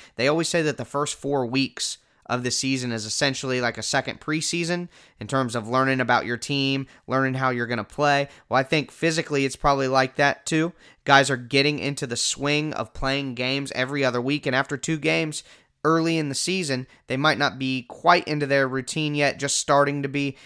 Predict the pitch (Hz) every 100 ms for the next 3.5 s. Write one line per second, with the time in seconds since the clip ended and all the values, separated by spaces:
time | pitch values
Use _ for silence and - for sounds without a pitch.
0 | - 123 131 147 143 139 139 139 131 131
1 | 127 131 123 123 123 - 139 127 120 110
2 | - - 143 135 131 120 113 - - 131
3 | 127 - 117 117